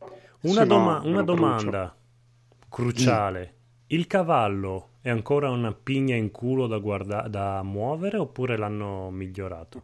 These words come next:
Speaker 2: Ma il cavallo si muove molto bene, però non ho capito bene come farlo partire.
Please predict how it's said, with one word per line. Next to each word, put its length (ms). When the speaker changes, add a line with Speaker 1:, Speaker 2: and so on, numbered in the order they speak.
Speaker 2:
Ma 160
il 180
cavallo 480
si 160
muove 260
molto 360
bene, 240
però 180
non 220
ho 40
capito 440
bene 200
come 180
farlo 280
partire. 640